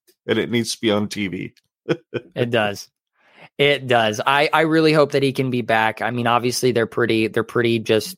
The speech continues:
Speaker 2: they give the same answer every single time. He's
Speaker 1: Mm-hmm.
Speaker 2: day-to-day. Day-to-day.
Speaker 1: Day-to-day.
Speaker 2: That's how it is. Same thing with, uh, with Nick Henry,
Speaker 1: Same with,
Speaker 2: you know?
Speaker 1: yeah, Henry.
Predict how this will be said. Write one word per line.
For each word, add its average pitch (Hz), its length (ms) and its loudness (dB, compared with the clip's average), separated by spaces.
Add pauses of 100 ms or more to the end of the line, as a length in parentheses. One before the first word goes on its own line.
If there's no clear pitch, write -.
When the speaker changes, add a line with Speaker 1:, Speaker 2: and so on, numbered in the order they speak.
Speaker 2:
they 113 120 0
give 110 180 0
the 113 100 0
same 117 240 2
answer 110 240 0
every 110 160 2
single 110 260 -4
time. 107 220 -4
He's 104 160 -6
Speaker 1:
Mm-hmm. 104 120 -2
Speaker 2:
day-to-day. 98 380 -6 (640)
Day-to-day. 113 480 2
Speaker 1:
Day-to-day. 107 140 -4 (640)
Speaker 2:
That's 110 240 -2
how 110 160 4
it 110 80 2
is. 110 220 0 (180)
Same 127 240 -2
thing 123 240 -4
with, 120 200 -4
uh, 113 400 2
with 110 200 -6
Nick 113 180 -8
Henry, 107 140 -4
Speaker 1:
Same 120 180 0
with, 135 180 0
Speaker 2:
you 101 120 -16
know? 101 140 -10
Speaker 1:
yeah, 147 220 2
Henry. 123 340 -2